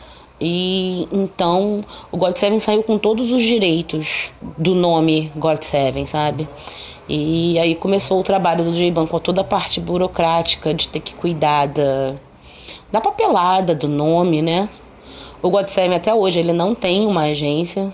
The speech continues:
porém ele tem uma gravadora, que é a, a Warner Music.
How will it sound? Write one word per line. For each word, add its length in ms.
porém 240
ele 120
tem 220
uma 100
gravadora, 680
que 260
é 40
a, 340
a 60
Warner 400
Music. 540